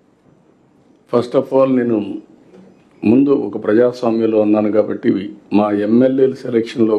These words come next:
కూడా చాలా ఎక్సర్సైజ్ చేశాం, మంత్రుల సెలక్షన్లో కూడా చాలా ఎక్సర్సైజ్ చేసుకున్నాం. సామాజిక న్యాయాన్ని పరిగణిస్తూనే సమతుల్యంతో, సమర్థత కూడా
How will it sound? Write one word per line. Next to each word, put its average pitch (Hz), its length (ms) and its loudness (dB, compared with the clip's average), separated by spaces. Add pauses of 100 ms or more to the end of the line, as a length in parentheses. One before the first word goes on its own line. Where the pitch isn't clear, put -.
కూడా - 160 0 (160)
చాలా 107 240 0 (100)
ఎక్సర్సైజ్ 98 520 -4 (100)
చేశాం, - 320 -10 (1900)
మంత్రుల 143 400 4 (100)
సెలక్షన్లో 120 520 0
కూడా 120 200 0
చాలా 104 220 0
ఎక్సర్సైజ్ 98 580 -4
చేసుకున్నాం. 73 560 -8 (1040)
సామాజిక 135 720 2 (140)
న్యాయాన్ని 120 680 2
పరిగణిస్తూనే 110 680 0 (1300)
సమతుల్యంతో, 127 840 2 (180)
సమర్థత 127 460 0 (120)
కూడా 120 120 0